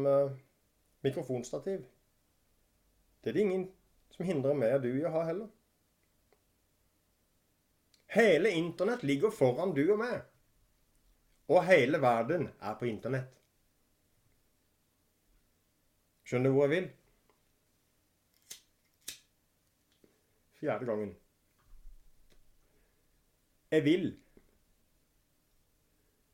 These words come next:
at du og jeg og alle andre skal kunne leve, om ikke på luft og kjærlighet,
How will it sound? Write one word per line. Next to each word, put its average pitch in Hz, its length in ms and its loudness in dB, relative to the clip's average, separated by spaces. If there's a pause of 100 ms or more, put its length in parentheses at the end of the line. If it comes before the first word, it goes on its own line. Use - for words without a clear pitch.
(1700)
at 139 200 -4
du 202 240 0 (800)
og 185 200 6
jeg 175 180 -2 (1000)
og 147 100 4
alle 170 180 2
andre 147 200 -4 (1600)
skal 131 440 -2
kunne 147 200 0
leve, 131 400 0 (1600)
om 165 140 4
ikke 147 240 0
på 185 100 -2
luft 156 240 -2
og 175 80 -8
kjærlighet, 135 640 0